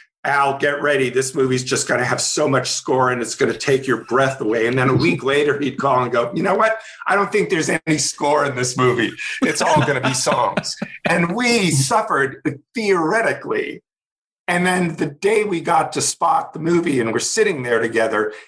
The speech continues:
it's like it all did itself. Um,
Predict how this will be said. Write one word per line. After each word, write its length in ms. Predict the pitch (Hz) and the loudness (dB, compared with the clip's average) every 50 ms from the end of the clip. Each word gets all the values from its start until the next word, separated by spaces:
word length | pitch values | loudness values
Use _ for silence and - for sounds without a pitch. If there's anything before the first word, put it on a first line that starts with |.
| _ _ - | _ _ 0
it's 300 | 165 156 151 - - - | 0 0 0 0 -4 -2
like 380 | 175 160 143 131 127 127 - - - | 0 0 0 0 0 -2 -6 -2 0
it 240 | 131 127 127 - - | 0 0 -2 -4 -4
all 360 | 143 143 151 156 151 156 151 | 0 2 2 2 2 2 0
did 200 | 131 123 123 120 | 0 0 0 2
itself. 840 | 117 110 - - - - - - - - - - - - - - - _ _ _ _ _ _ _ - | 0 0 -2 -4 -4 -2 0 0 0 -2 -4 -10 -14 -18 -20 -20 -20 _ _ _ _ _ _ _ -4
Um, 400 | 127 123 120 120 120 117 117 113 | 0 0 2 2 2 0 -2 -6